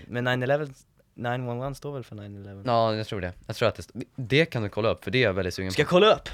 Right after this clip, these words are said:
Speaker 2: Gör det.
Speaker 1: Jävlar.
Speaker 2: Så fortsätter jag berätta om det här O J Simpson-fallet. I alla fall, så hon ringde ett ett två,
Speaker 1: Oh, shit.
Speaker 2: eller nine one one. Jag vet inte vad det hette. Jag tror inte det hette nine one one innan däremot. För att det här var in-, vad hette det innan? Det måste heta nine eleven efter nine,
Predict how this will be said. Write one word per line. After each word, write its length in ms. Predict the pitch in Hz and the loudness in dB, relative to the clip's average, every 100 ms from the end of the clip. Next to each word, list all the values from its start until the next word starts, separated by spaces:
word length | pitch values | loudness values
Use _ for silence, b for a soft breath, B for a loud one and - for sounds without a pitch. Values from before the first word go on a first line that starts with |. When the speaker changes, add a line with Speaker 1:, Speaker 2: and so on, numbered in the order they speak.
| - | -2
Speaker 2:
Gör 280 | 139 185 135 | 0 2 4
det. 240 | 101 101 - | 4 2 -4
Speaker 1:
Jävlar. 480 | 123 156 135 147 117 | -2 0 0 0 -2
Speaker 2:
Så 140 | 117 | -2
fortsätter 360 | 123 117 113 120 | 0 0 2 2
jag 60 | |
berätta 220 | 113 120 101 | 4 2 0
om 40 | |
det 60 | 95 | 0
här 80 | |
O 40 | 92 | -2
J 40 | |
Simpson-fallet. 680 | 92 101 - 95 110 90 - _ _ _ _ - | -4 -6 -8 -2 -2 -2 -6 _ _ _ _ -14
I 440 | - - - 123 | -14 -18 -8 -2
alla 140 | 127 | 0
fall, 140 | 120 117 | 2 2
så 100 | 139 | 0
hon 80 | 135 | -2
ringde 200 | 123 113 | 0 -2
ett 100 | 117 | -2
ett 100 | - | -2
två, 180 | 110 | 0
Speaker 1:
Oh, 140 | 104 117 | 0 -2
shit. 360 | - - - | -4 -4 -2
Speaker 2:
eller 160 | 104 101 | 0 2
nine 240 | 101 101 | 2 0
one 140 | 95 95 | 0 -2
one. 120 | 95 | 0
Jag 80 | 120 | 0
vet 40 | |
inte 100 | 143 | 2
vad 100 | 151 | 2
det 40 | 151 | 0
hette. 100 | 151 | -2
Jag 100 | 123 | -8
tror 100 | - 202 | -6 -6
inte 100 | 170 | -4
det 80 | |
hette 180 | 139 156 | -4 -4
nine 200 | 175 123 | -4 -4
one 140 | 107 98 | -2 -4
one 180 | 95 | -4
innan 380 | 110 104 127 135 | -6 -8 -6 -6
däremot. 440 | 104 92 90 - _ _ _ _ _ _ _ _ _ _ _ | -6 -8 -10 -14 _ _ _ _ _ _ _ _ _ _ _
För 120 | 123 | -2
att 60 | 123 | 0
det 60 | |
här 60 | 139 | 0
var 120 | 151 - | -2 -4
in-, 240 | 131 110 - _ | -4 -4 -10 _
vad 120 | - 156 | -6 -4
hette 320 | 240 - 127 | -6 -2 -2
det 220 | 131 - | -2 -4
innan? 640 | 233 139 180 294 135 90 - _ _ _ _ _ _ _ _ - | -4 -4 -4 -6 -6 -8 -12 _ _ _ _ _ _ _ _ 0
Det 80 | |
måste 220 | 156 175 185 | 2 4 2
heta 140 | 180 | 4
nine 220 | 175 175 | 4 4
eleven 320 | 170 190 202 | 6 4 4
efter 280 | 180 196 - | 0 0 -2
nine, 200 | 135 110 | -2 0